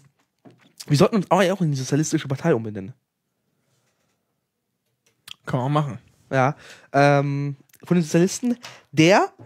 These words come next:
Speaker 1: den Wahlgang gewonnen hat mit sechsundzwanzig Prozent.
Speaker 2: Ja, klingt ja erstmal nicht viel.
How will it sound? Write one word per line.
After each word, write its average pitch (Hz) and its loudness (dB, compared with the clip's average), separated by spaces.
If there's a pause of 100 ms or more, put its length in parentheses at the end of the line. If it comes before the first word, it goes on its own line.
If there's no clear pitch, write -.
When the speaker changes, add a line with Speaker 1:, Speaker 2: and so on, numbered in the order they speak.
(140)
Speaker 1:
den 170 -4
Wahlgang 185 2
gewonnen 180 0
hat - -8
mit 151 -8
sechsundzwanzig 165 -6
Prozent. - -6 (120)
Speaker 2:
Ja, 123 -6 (180)
klingt 180 -4
ja 196 0
erstmal 269 0
nicht 262 0
viel. 202 0